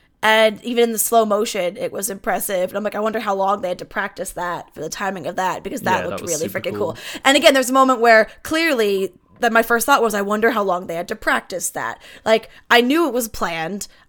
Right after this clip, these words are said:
Speaker 1: I know that wasn't, like, a spontaneous, but that didn't take away, 'cause it was still so physically impressive. And that's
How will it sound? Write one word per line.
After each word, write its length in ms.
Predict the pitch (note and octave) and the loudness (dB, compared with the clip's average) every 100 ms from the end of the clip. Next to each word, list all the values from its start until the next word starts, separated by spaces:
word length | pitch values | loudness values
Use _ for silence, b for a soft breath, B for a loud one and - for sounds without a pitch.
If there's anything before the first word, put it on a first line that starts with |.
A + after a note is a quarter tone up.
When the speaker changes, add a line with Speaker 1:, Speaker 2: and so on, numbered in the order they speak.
| - | 2
Speaker 1:
I 160 | A3 | 2
know 600 | A3+ A#3 A#3+ A#3 A3+ G#3+ - | 4 6 6 6 6 4 0
that 240 | G#3+ G#3 G#3+ | 0 0 2
wasn't, 420 | G#3+ G#3 G#3 - | 0 0 -4 -2
like, 220 | F#3+ F#3+ | -2 -2
a 100 | F#3 | -2
spontaneous, 800 | - - G#3+ G#3+ G#3 G#3+ G#3+ G#3 | -2 0 0 0 -2 0 -2 -2
but 160 | - A3 | -2 0
that 140 | A3 | 2
didn't 220 | A3+ G#3+ | 2 -2
take 180 | - A3 | -6 0
away, 160 | A3 A3 | 2 2
'cause 120 | A3+ | 2
it 40 | A#3+ | 0
was 120 | B3+ | 2
still 220 | C#4 C4 | 2 2
so 180 | B3+ A#3 | 2 -2
physically 540 | - A3 G#3 A3+ A3 | -2 -4 -4 -4 -4
impressive. 680 | E3+ - - - C4+ F4 E4+ b b b b b b b | -4 -6 -6 -4 -2 -4 -8 b b b b b b b
And 200 | A#3 A#3+ | 0 6
that's 400 | B3+ C#4+ D4 - | 8 8 6 -6